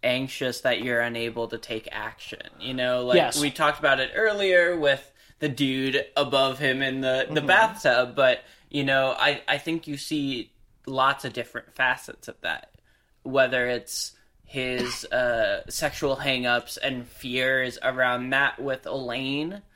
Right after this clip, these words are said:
Speaker 1: later.
Speaker 2: Yep.
Speaker 1: Um,
Speaker 2: Which we'll
Speaker 1: and
Speaker 2: get to.
Speaker 1: there's even, you know, grief and sadness around that because it's like the essence of life is taking risks, but if you're so anxious that you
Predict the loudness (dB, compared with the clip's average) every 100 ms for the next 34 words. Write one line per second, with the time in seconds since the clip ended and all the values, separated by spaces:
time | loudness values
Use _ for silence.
0 | _ _ -4 -2 0 0 0 0 -2 -2
1 | -2 -2 _ -2 2 2 4 2 0 -4
2 | -10 -16 _ -6 0 2 2 0 -2 -2
3 | 0 0 0 -2 -4 0 2 2 -2 -4
4 | -8 -10 -6 -2 0 -2 -6 -14 -8 -6
5 | -6 -6 -6 -4 0 0 2 -2 -4 -4
6 | -2 -2 -2 -2 -2 -4 -10 -2 -2 -2
7 | -10 _ _ _ _ -4 -2 -2 2 4
8 | 2 0 0 2 4 0 2 -2 0 0
9 | 0 4 4 4 -2 -4 0 0 0 -4
10 | 0 2 2 0 -12 -18 -8 0 2 2
11 | 0 -2 2 4 4 4 4 2 -2 -2
12 | -2 2 4 4 0 -20 _ -14 -10 -10